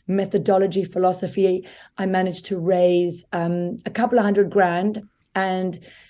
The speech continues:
Selfridges were like, "We, we want you." Again, it was just serendipitous. And so I launched six months after the idea came to me.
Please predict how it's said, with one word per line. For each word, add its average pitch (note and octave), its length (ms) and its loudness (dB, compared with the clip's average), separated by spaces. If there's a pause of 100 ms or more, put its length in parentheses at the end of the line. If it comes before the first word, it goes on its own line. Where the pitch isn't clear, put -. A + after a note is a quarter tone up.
(120)
Selfridges G3+ 720 2
were F#3 80 -2
like, F3 180 2
"We, E3 460 2
we G3 300 0
want F#3+ 300 0
you." E3+ 180 0
Again, F3+ 260 2
it F3 40 -4
was E3+ 140 -8
just F3 180 -10 (200)
serendipitous. F#3+ 960 -2 (100)
And F#3 200 -6
so F#3+ 160 0
I F#3+ 100 4
launched F#3+ 460 -2
six - 320 -4
months G#3 360 0
after F#3+ 340 0
the F3+ 380 -2 (120)
idea F3 280 0
came E3+ 220 -6
to - 100 -12
me. E3+ 200 -6